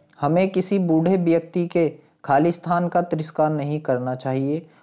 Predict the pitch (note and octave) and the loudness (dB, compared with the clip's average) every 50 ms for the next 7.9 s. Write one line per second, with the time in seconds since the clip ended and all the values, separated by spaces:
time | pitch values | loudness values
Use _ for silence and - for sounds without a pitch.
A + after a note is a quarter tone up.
0 | _ _ - C3 C3+ - F3 F3 E3+ D3+ C#3 C3 C#3 C#3+ C#3+ C#3+ C#3 C#3+ - D3 | _ _ -2 -2 0 0 0 -2 0 0 0 2 2 4 4 2 2 0 -2 -6
1 | - - - C3+ C3 B2+ B2+ B2+ B2+ - D3+ C#3+ C3 A#2 A#2 - - B2+ - - | -6 -8 -8 -6 -4 -2 -2 -2 -4 -4 -4 -2 -2 -4 -4 -4 -8 -10 -8 -8
2 | A2+ G#2+ G#2+ - - - C3+ D#3+ F3 F#3+ G3+ G3 F3+ C#3+ D3 C#3+ C3+ B2+ A#2+ - | -10 -10 -10 -10 -10 -8 -4 0 0 2 2 2 2 0 2 2 2 0 0 -2
3 | B2 - - B2 B2 A#2+ A#2+ A#2 A2+ - - D3 D3+ D#3+ F3 F3+ F3+ D#3+ C#3 C3 | -6 -6 -6 -8 -8 -4 -4 -4 -4 -6 -6 -6 -6 -4 -4 -4 -6 -4 -6 -6
4 | C3+ - C#3 C#3+ D#3 D#3 D#3 D#3 - D3+ D3 C#3+ D3 D3+ D3+ C#3+ - D3 C#3+ - | -6 -4 -6 -4 -4 -6 -6 -6 -6 -4 -2 -2 -2 -2 -2 -4 -6 -8 -10 -10
5 | - - G3 - _ _ _ _ _ _ - E3 D3+ F3 E3+ E3+ E3+ F#3+ F#3 F#3 | -14 -20 -20 -20 _ _ _ _ _ _ -2 0 2 2 2 2 0 -2 -2 0
6 | - C3 B2 A2 - - A#2+ A2+ A#2+ A#2 A#2 - - - _ - C3+ - _ _ | 0 0 0 -2 -4 -6 -10 -14 -14 -14 -16 -18 -20 -20 _ -20 -20 -20 _ _
7 | _ _ _ _ _ _ _ - D#3 D#3 F3 E3+ E3 F3+ F#3+ F#3+ G3+ G3 | _ _ _ _ _ _ _ -2 0 2 4 4 4 4 4 2 0 -2